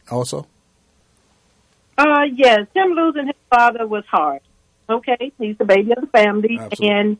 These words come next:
Speaker 2: he, you know, all of them had their, you know, up to that point, their entire lives.
Speaker 1: Right.
Speaker 2: And him losing his dad was his, like, biggest champion,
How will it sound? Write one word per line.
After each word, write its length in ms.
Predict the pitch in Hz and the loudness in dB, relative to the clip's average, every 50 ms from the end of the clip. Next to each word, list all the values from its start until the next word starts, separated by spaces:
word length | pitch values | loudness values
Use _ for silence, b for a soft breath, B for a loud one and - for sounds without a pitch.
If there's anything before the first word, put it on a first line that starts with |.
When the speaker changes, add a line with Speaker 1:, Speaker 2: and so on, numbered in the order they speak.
| _ _ _ _ _ _ _ _ _ _ _ _ _ _ _ _ _ _ | _ _ _ _ _ _ _ _ _ _ _ _ _ _ _ _ _ _
Speaker 2:
he, 400 | - 240 233 226 226 226 226 220 - | -2 0 2 2 2 0 -2 -4 -2
you 120 | 202 254 277 | -2 0 2
know, 160 | 233 185 170 - | 2 2 2 4
all 160 | 196 240 285 | 4 6 6
of 80 | 302 254 | 4 2
them 140 | 262 254 240 | 0 -2 0
had 220 | 233 233 226 208 | 0 0 2 2
their, 140 | 220 214 214 214 208 208 - _ _ _ _ _ _ _ _ - | 2 0 0 0 -4 -10 -10 _ _ _ _ _ _ _ _ -6
you 120 | 214 240 - | -6 -4 -4
know, 80 | 170 - - | -4 -4 -4
up 160 | 214 220 - | -4 -4 -4
to 80 | - 208 | -4 -2
that 220 | 196 208 208 _ | -2 -4 -4 _
point, 200 | - 220 208 - - | -6 -6 -6 -4 -6
their 160 | 202 196 196 | -6 -6 -6
entire 360 | - 202 - 208 190 208 226 | -6 -2 0 0 2 0 0
lives. 400 | 220 196 170 175 175 180 202 220 _ _ _ | 0 0 0 0 -2 -4 -8 -12 _ _ _
Speaker 1:
Right. 340 | 135 120 113 107 104 98 - _ _ - 247 | -16 -14 -12 -12 -14 -16 -18 _ _ -4 0
Speaker 2:
And 440 | 247 254 254 247 240 240 240 247 233 _ _ _ _ _ _ - | 2 4 4 4 2 0 -4 -10 -12 _ _ _ _ _ _ -10
him 240 | 208 - 349 330 - _ - | -4 -2 -2 -2 -2 _ -4
losing 400 | 254 277 320 339 330 - 254 233 | -2 0 2 2 0 0 -2 -6
his 160 | 240 269 220 196 | -6 -4 -2 0
dad 200 | 247 269 320 - | 2 2 2 0
was 100 | 247 220 - | -2 -2 -2
his, 160 | 247 226 220 _ - | -2 -2 -2 _ -2
like, 300 | 220 208 185 180 - _ | 0 0 0 -2 -4 _
biggest 300 | - 254 262 233 220 220 _ | -2 -2 -2 -2 -4 -8 _
champion, 500 | - - 240 214 202 - 202 156 139 143 | -2 0 0 0 0 -2 -4 -6 -6 -8